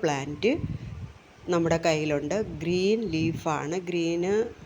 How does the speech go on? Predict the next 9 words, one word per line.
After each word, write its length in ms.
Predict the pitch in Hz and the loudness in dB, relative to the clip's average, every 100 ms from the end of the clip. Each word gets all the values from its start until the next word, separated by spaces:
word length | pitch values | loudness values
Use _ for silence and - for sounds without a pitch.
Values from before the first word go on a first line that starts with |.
| - - - - 180 | -16 -16 -18 -6 0
ഗ്രീനും 420 | 180 180 196 233 - 196 | 2 4 2 0 0 4
ഒരു 140 | 190 190 | 6 6
ഗ്രേ 160 | 185 190 190 | 6 4 6
കളറും, 420 | 190 185 185 196 240 - - - - 170 | 4 6 4 4 -2 -8 -18 -20 -12 -6
ഉം, 180 | 180 175 175 | -4 -4 0
കൂടെയുള്ള 420 | 190 180 175 180 180 | 2 4 2 2 2
ഒരു 100 | 175 156 | 2 -2
ലീഫാണ് 560 | 160 165 - 165 143 156 | -2 -2 0 0 0 0
വരുന്നത്. 480 | 151 147 147 139 | 0 0 -2 4